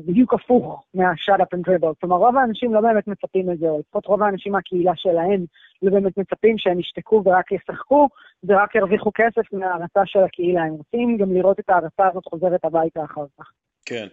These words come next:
Speaker 2: גם, אה, את יודעת, אנחנו מדברים על, אה, מנהיגים שחורים,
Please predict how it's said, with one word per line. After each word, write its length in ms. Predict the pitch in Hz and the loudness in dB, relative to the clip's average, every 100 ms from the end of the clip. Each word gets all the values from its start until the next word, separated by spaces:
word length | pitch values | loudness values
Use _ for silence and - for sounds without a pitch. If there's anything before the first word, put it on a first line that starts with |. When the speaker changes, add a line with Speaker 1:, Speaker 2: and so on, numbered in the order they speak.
| - - - | -16 -20 -8
Speaker 2:
גם, 140 | 123 120 | -6 -4
אה, 340 | 120 117 113 110 113 - _ _ _ _ _ _ _ _ - | -4 -4 -6 -8 -14 -18 _ _ _ _ _ _ _ _ -10
את 60 | |
יודעת, 340 | 117 117 127 - - _ _ - 113 - | -6 -4 -4 -8 -20 _ _ -20 -18 -10
אנחנו 280 | 98 87 113 | -8 -8 -10
מדברים 420 | 104 101 113 120 | -10 -8 -8 -8
על, 140 | 113 | -8
אה, 480 | 104 101 98 95 90 - | -8 -8 -10 -10 -12 -12
מנהיגים 440 | 95 98 101 110 | -12 -12 -10 -10
שחורים, 500 | 107 120 110 156 120 | -10 -10 -8 -8 -10